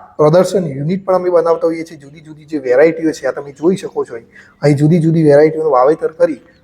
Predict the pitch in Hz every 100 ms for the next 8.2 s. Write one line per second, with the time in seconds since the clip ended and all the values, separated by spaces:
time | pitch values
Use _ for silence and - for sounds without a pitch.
0 | _ 147 165 151 175 165 185 - 147 -
1 | 196 196 180 185 165 147 - 143 151 151
2 | 165 - 147 165 170 160 160 156 147 151
3 | 156 185 - - _ _ 135 139 139 -
4 | - _ 156 151 175 175 175 175 151 143
5 | 143 160 170 160 165 160 165 120 147 175
6 | 165 - 151 151 156 - 143 165 - 156
7 | 156 _ 143 151 143 131 - 135 127 123
8 | -